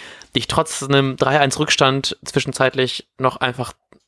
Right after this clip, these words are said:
hoffentlich zu noch mal einer super Aktion pushen können. Und dann hast du da einfach so dieses leere Stadion und du kriegst einfach nichts gebacken. Und du, und du hast einfach keine Fans da, keine Atmosphäre da und du siehst einfach schon so,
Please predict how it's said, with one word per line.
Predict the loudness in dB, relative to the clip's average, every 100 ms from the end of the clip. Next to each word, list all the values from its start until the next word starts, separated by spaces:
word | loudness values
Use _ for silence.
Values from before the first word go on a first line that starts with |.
| -20 _ _ _ _
hoffentlich | 0 2 2 2 2
zu | 2 -2
noch | -2 0
mal | 2
einer | 4 4
super | 2 0 -2
Aktion | 2 2 4
pushen | 2 0 0
können. | 0 0 -6 -20 -20 -20 -20 -20 _ _ _ _ _ _ _ -2
Und | 2
dann | 4
hast | 4 4
du |
da | 4
einfach | 4 2 2
so | 2
dieses | 2 0
leere | 4 4 4
Stadion | 4 4 6 4 2
und | -2
du |
kriegst | 2 0 0
einfach | -4 -4 -6 2
nichts | 2 4
gebacken. | 2 0 2 0 0 -6 -20 -20 _ _ -2
Und | 0 4
du, | 6 6 4
und | 2 0 4
du | 2
hast | 2
einfach | 0 0 -2 -2
keine | 2 2
Fans | 4 4 4 4
da, | 4 2
keine | 2 2
Atmosphäre | 4 2 4 4 6
da | 6 6 4
und | 4 0
du | 2
siehst | 2 4
einfach | 2 2 0
schon | 2 6
so, | 6 6